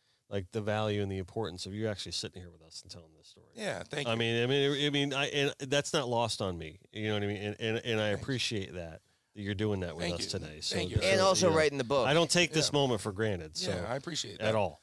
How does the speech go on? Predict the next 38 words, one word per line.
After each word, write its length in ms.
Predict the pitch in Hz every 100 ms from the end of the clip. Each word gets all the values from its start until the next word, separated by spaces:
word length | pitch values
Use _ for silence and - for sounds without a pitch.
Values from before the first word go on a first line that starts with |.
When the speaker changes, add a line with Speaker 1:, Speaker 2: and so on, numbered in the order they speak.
| _ -
Speaker 2:
I 60 |
appreciate 380 | 185 208 151 120
that. 100 | 101
You 100 | 135
know, 100 | 156
the 80 | 143
story 280 | - 190 185
is 100 | 131
just 160 | 127
a 60 | 127
story, 380 | - 113 87 87
right? 260 | 104 104
The 60 | -
story 280 | 143 139 123
is 100 | 110
something 360 | - 131 123 110
that 120 | 101
happened. 480 | - 107 - 76 - _ _ _ _
You 100 | 127
know, 180 | 117 101
what 180 | 110 127
I've 140 | 123
learned 400 | 123 151 160 139 -
about 320 | 117 110 80
what 140 | 113
happens 520 | - 117 127 135 131 -
and 120 | 113
the 40 | 104
story 340 | - 120 120
you 120 | 117 113
tell 240 | - 113
about 260 | 101 101 110
it, 100 | 139
there's 160 | 120 117
a 40 |
big 240 | 147 165 117
difference 340 | 151 143 -
there. 320 | - 90 82